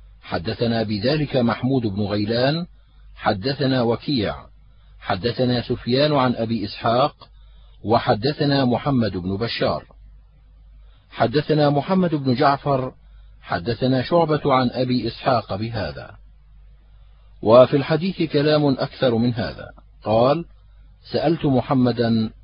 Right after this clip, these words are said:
قلت له: حديث أبي إسحاق عن البراء أصح أو حديث جابر بن سمرة؟ فَرَأَى كِلَا الحديثين صحيحا. وفي الباب عن البراء وأبي جحيفة.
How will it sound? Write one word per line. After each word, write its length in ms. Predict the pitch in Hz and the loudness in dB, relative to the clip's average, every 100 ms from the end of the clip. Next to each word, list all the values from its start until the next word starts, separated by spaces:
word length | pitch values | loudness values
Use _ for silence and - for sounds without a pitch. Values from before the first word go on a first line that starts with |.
| - | 0
قلت 240 | 131 117 | 0 2
له: 220 | 110 156 - - - - - - - - - | 2 0 -2 -20 -20 -20 -20 -20 -20 -20 -16
حديث 440 | - 117 127 190 - | -4 -4 -2 -4 -2
أبي 420 | 139 135 131 107 | 0 0 0 -4
إسحاق 480 | 104 - 147 170 131 | -8 -4 -2 0 2
عن 200 | 117 117 | 2 2
البراء 540 | 104 87 101 131 - - - | -2 -2 0 2 0 -4 -12
أصح 500 | 110 160 165 - - - - - - - - | -2 0 0 -4 -20 -20 -20 -20 -20 -12 4
أو 180 | 180 190 | 4 4
حديث 440 | - 156 156 147 | 0 -2 0 0
جابر 500 | 135 131 135 123 117 | 2 4 4 4 2
بن 180 | 110 110 | 2 0
سمرة؟ 440 | - 101 98 104 - - - - - - - - - - - | 0 0 0 -2 -6 -20 -20 -20 -20 -20 -20 -20 -20 -20 -20
فَرَأَى 640 | - 107 101 123 139 127 117 | -4 0 2 2 4 4 4
كِلَا 280 | - 131 123 | 0 2 2
الحديثين 880 | 101 - 107 107 95 113 120 110 107 | 0 -4 -4 -2 -4 -2 0 0 0
صحيحا. 680 | 120 - 87 - 80 69 - - - - - - - - - - - - | -2 -4 -6 -8 -10 -10 -16 -20 -20 -20 -20 -20 -20 -20 -20 -20 -20 -6
وفي 360 | 101 104 98 | 0 2 2
الباب 360 | 117 107 139 147 | -2 2 2 2
عن 220 | 143 131 | 2 2
البراء 720 | 120 107 107 117 123 110 107 95 | 2 0 0 0 0 0 -4 -4
وأبي 420 | 98 110 98 90 | -4 -2 -2 -4
جحيفة. 520 | 110 - 85 73 78 | -4 -6 -8 -8 -14